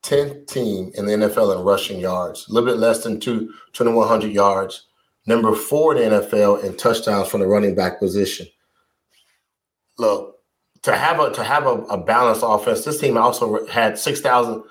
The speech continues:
a little bit, little bit more than sixty-three hundred, hundred yards total offense. The offensive game plan was there. A lot of the execution was not there.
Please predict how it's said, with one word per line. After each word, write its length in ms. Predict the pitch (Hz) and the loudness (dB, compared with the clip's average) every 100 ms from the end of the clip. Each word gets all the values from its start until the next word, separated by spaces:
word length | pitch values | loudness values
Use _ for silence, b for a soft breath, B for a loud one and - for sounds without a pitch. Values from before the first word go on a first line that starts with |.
| B B | B B
a 40 | |
little 220 | 160 139 - | -4 -2 -4
bit, 80 | 143 | -4
little 200 | 156 151 | 0 2
bit 60 | |
more 100 | 139 131 | 2 2
than 80 | |
sixty-three 400 | - 123 - 135 117 | 0 -4 -8 -4 -2
hundred, 320 | 113 110 113 - 113 - | 0 -4 -8 -10 -10 -6
hundred 200 | - 120 113 | -2 0 2
yards 280 | 110 104 | 2 0
total 320 | - 113 101 101 | 0 0 2 0
offense. 440 | - - - - _ _ _ _ _ _ _ _ _ _ _ _ _ _ _ _ _ _ _ _ - | -2 -12 -14 -20 _ _ _ _ _ _ _ _ _ _ _ _ _ _ _ _ _ _ _ _ -6
The 200 | 110 120 | 0 2
offensive 560 | 151 - 147 - 107 98 | 2 2 0 0 -2 2
game 420 | 120 113 95 95 - | 2 2 -2 -8 -6
plan 320 | 117 107 95 | -2 0 0
was 180 | 92 - | -2 -2
there. 320 | 107 95 - 98 | -2 -2 -4 -4
A 80 | |
lot 180 | 107 143 | 0 2
of 60 | 127 | 2
the 100 | 120 | 0
execution 680 | - 123 - 160 156 113 90 | -2 -6 -6 -4 -2 -2 -2
was 180 | 85 | -4
not 240 | 98 87 - | -6 -8 -8
there. 260 | 90 82 | -10 -10